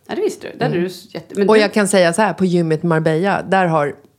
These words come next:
Speaker 2: i alla fall femtio procent av kvinnorna butt implantat.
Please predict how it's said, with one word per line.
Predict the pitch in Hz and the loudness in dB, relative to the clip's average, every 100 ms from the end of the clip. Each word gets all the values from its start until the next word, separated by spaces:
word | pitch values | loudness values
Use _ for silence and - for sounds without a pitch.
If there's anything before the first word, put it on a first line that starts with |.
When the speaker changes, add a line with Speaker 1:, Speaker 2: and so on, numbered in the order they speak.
| - | -2
Speaker 2:
i | 320 | 0
alla | 294 | 2
fall | 269 233 | 0 0
femtio | 247 220 190 196 | 0 -2 -2 -2
procent | 185 208 185 | 0 0 0
av | 165 | -2
kvinnorna | - 170 165 170 143 - | -2 -2 0 -2 -2 -6
butt | - 151 - 147 - - | -12 -6 -2 -2 -4 -8
implantat. | 202 156 147 - 147 139 - 139 - - - - | -4 -4 -4 -6 -6 -6 -10 -10 -12 -14 -18 -18